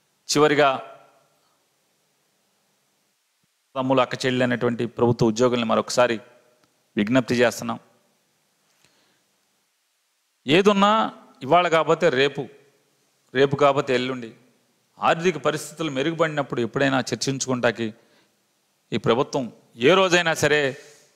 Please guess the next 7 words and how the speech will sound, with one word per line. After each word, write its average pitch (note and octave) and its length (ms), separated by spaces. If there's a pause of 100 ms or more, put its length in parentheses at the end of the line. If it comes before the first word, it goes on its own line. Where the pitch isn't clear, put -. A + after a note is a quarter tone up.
(1300)
చర్చలు C#3 380
జరుపుకుంటాకి C3 680 (840)
అవకాశం B2 440
ఉంటుంది A2+ 200
తప్పితే A2+ 300 (880)
ఈ A2 100
రకంగా B2 320